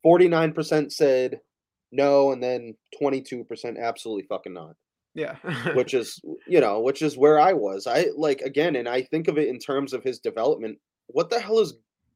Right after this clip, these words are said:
Speaker 1: Guel-, Gulf Storm, Guelph Storm, whatever the, what are they gonna do for him? Like, again, he's already shown that he can dominate that league, right? He showed
Speaker 2: Yep.
Speaker 1: us that la-, he showed us last year.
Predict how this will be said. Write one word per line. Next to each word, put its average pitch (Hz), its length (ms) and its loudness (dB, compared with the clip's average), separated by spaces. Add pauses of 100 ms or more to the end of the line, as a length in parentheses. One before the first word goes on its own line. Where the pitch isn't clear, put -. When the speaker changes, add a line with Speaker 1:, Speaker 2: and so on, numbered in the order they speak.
(220)
Speaker 1:
Guel-, 139 380 2 (200)
Gulf 139 280 0
Storm, 151 680 -2
Guelph 135 240 0
Storm, 147 420 -4
whatever 139 260 0
the, 139 80 -8 (800)
what 185 160 2
are 302 80 0
they 247 140 4
gonna 226 180 -4
do 180 200 -4
for - 200 -6
him? 117 180 -10
Like, 143 220 2
again, 156 440 0 (880)
he's 180 160 -2
already 190 320 2
shown 196 300 -2
that 123 100 -4
he 147 100 -6
can 127 200 -6
dominate 127 520 -4
that 113 200 -2
league, 113 280 -8 (680)
right? 120 200 4
He 135 140 -6
showed 160 220 2
Speaker 2:
Yep. 175 80 2
Speaker 1:
us 165 160 -8
that 147 180 0
la-, 131 240 0
he 131 160 -10
showed 175 300 2
us 147 240 -4
last 127 340 -4
year. 156 300 -4